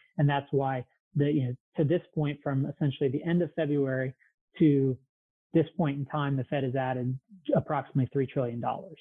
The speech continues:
So not quite the full extent of, um, you know, five or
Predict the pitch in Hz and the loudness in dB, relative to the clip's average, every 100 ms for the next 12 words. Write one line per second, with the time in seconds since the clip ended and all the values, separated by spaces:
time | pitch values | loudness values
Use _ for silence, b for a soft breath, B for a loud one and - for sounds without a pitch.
0 | - 143 127 B B _ 147 165 - - | -2 -2 -2 B B _ 2 2 -2 -4
1 | 156 139 180 - - 147 131 165 156 147 | -2 0 -2 -6 -2 0 0 0 -2 -4
2 | - - 147 160 - 160 139 131 123 _ | -8 -4 -2 -4 -4 -2 0 -2 -4 _
3 | b b _ - 131 123 127 _ - 131 | b b _ -2 0 -2 -6 _ 0 0
4 | - _ 160 143 143 143 147 | -2 _ 0 0 0 -2 -2